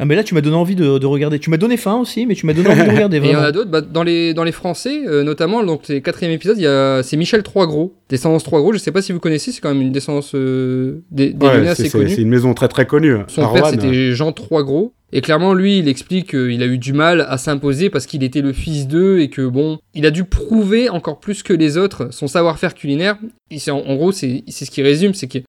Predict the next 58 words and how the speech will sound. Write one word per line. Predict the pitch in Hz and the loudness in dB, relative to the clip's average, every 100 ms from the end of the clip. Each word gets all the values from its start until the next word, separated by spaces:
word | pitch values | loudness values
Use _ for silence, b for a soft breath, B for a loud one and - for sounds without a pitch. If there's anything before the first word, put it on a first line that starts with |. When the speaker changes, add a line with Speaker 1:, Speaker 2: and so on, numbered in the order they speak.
| - | -8
Speaker 2:
lui, | 127 180 | 0 4
il | 175 | 4
a | |
dû | 135 135 | 4 4
encore | 135 - | 0 -8
plus | - 196 - | -8 -8 -8
travailler | - 151 151 156 | 0 2 4 4
que | 156 151 | 2 0
les | 143 | 0
autres | 180 - | -2 -2
pour, | 147 127 | -2 0
euh, | 123 123 - | 0 -2 -2
démontrer | 143 151 147 - 196 | 0 2 2 2 0
qu'il | - 160 143 | 0 -2 -2
était | 143 156 | 2 2
légitime | 151 147 131 196 | 2 0 -2 -2
à | 175 131 | 0 0
reprendre | 147 143 175 175 | 0 0 -4 0
la | 143 | 0
place | 127 160 139 | 2 0 2
de, | 127 123 - - | -4 -4 -10 -6
de | 131 | -4
son | 160 131 | -2 0
père | 175 175 | 2 4
et | 139 | 2
de | |
son | - 131 | 0 -2
oncle | 139 156 120 - _ 147 | -2 -4 -12 -14 _ -6
à | |
la, | 120 120 113 | -2 -2 -2
à | 127 | -4
la | 120 | -2
tête | 135 | -2
de | 127 | -2
la | 123 | -2
famille. | 120 113 120 - | -6 -10 -12 -10
C'est | - | 0
beaucoup | 185 220 | 2 4
d'histoires | 247 226 226 214 | 2 2 2 2
comme | 175 | 2
ça. | 190 185 - | 2 -2 -2
Speaker 1:
D'accord. | 139 - 127 110 | -4 -2 -4 -4
Speaker 2:
Et | 123 | -8
tu | - | 0
vois | 160 | 2
vraiment | 151 175 185 | 4 2 0
que | |
les | 160 | -2
mecs, | 175 175 | -4 -6
'fin, | 131 120 | -10 -12
franchement, | - 135 - 160 165 _ | -14 -14 -8 -8 -8 _
c'est, | - - 120 117 156 | -6 0 0 0 -6
c'est | - 131 | -8 -2
des | 127 | 0
génies | 123 147 185 | 0 2 2
de | 180 | 2
la | 165 | 0
cuisine. | 175 202 170 | 0 0 0